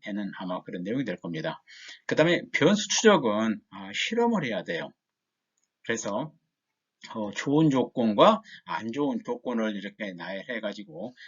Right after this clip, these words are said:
아마 실험하는 이제 그런 내용들입니다. 그래서 이 세 가지가 아마 저는 이제 고품 해결할 때 주로 활용하고 있고요. 그다음에 또 이제 샤이닝 기법과 그다음 비례 시한 아마 방법이 있어요. 얘는 이제 가장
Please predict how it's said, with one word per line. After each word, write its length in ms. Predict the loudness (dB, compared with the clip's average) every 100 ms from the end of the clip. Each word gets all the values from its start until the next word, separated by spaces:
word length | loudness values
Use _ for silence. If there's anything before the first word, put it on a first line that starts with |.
| -20
아마 320 | -16 -14 -14 -12
실험하는 560 | -8 -6 -2 -2 -2 -4
이제 140 | -6
그런 260 | -8 -8 -6
내용들입니다. 720 | -4 -4 -4 -8 -10 -8 -10 -12 _ _ -12
그래서 120 | -8 -6
이 160 | -6
세 280 | -6 -4 0
가지가 480 | 2 2 8 8 8 0 -20 -16
아마 380 | -8 -6 -6 -8
저는 200 | -10 -8
이제 100 | -8 -10
고품 360 | -10 -10 -8 -10 -10
해결할 300 | -10 -8 -10
때 120 | -12 -14
주로 260 | -8 -8 -4
활용하고 480 | -6 -4 -4 -4 -4
있고요. 400 | -6 -4 -4 -4 -8 -20 -20 -20 -8
그다음에 480 | 2 4 4 2 0
또 140 | 0
이제 140 | 2 0
샤이닝 500 | 2 4 4 4 0
기법과 460 | -6 0 2 2
그다음 240 | 2 -2 -4
비례 420 | -6 -2 2 0 0
시한 760 | 0 2 0 -4 _ -2 -2 -2
아마 300 | -4 -2 -2
방법이 340 | -4 0 2 2
있어요. 380 | -2 -2 -2 -4 0
얘는 240 | 2 4
이제 600 | 2 -2 -6 -18 -14 -14 -10
가장 300 | -8 -4